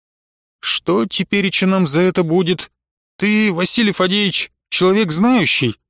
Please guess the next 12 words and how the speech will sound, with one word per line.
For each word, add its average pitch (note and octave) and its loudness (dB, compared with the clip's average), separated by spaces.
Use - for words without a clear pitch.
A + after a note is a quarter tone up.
все E3+ 0
законы F#3 0
произошёл. F3+ 0
Скажи, E3+ 0
Христа F#3 0
ради, D#3+ 2
что A#3 0
нам F3+ 2
за D#3+ 2
это E3+ 2
будет?» D#3+ 0
«Перепорют», A#3+ 0